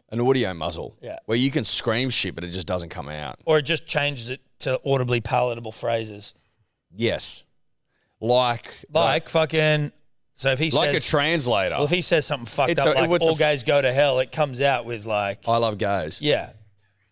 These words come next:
Speaker 2: "Let's have a pride round."
Speaker 1: Vote yes.
Speaker 2: Yes, vote yes.
Speaker 1: That
Speaker 2: That's
Speaker 1: sort of thing.
Speaker 2: That's sort of the technology that
Speaker 1: Yeah.
Speaker 2: the Roosters would have access to, high-level government shit.
Speaker 1: Yeah, it's a Folau translator.
Speaker 2: Yeah, just put it
Speaker 1: Not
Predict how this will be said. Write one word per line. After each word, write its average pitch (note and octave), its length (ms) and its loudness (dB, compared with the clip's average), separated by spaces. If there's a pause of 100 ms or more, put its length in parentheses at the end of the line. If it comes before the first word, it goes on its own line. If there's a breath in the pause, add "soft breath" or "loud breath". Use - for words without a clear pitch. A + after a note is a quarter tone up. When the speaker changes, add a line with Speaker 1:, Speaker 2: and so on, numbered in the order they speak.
(560)
Speaker 2:
"Let's E3 200 0
have D#3+ 120 4
a C#3+ 40 -2
pride C#3+ 340 4
round." G2+ 320 -6
Speaker 1:
Vote A2 220 0
yes. G#2 420 -2
Speaker 2:
Yes, C#3 240 0
vote C3 260 2
yes. A#2+ 380 -2 (380)
Speaker 1:
That B2+ 120 2
Speaker 2:
That's F3+ 160 2
Speaker 1:
sort A#2+ 100 4
of G#2 80 -2
thing. E2+ 300 -4
Speaker 2:
That's C4+ 160 2
sort C#4+ 140 2
of A3 40 -2
the F#3 80 0
technology D#3+ 640 0
that C3+ 140 0
Speaker 1:
Yeah. F2 260 -2
Speaker 2:
the D3+ 120 0
Roosters D3+ 680 2
would C#3 100 -2
have B2+ 200 2
access A2+ 420 -4
to, G2 260 -10
high-level C3 600 0
government B2 480 -4
shit. A2 220 -2
Speaker 1:
Yeah, E3+ 180 4 (100)
it's C#3+ 220 2
a - 20 0
Folau C3+ 460 0
translator. - 600 -6
Speaker 2:
Yeah, F#2 160 -4 (220)
just - 200 -4
put F3+ 120 6
it E3 60 4
Speaker 1:
Not D#3 100 6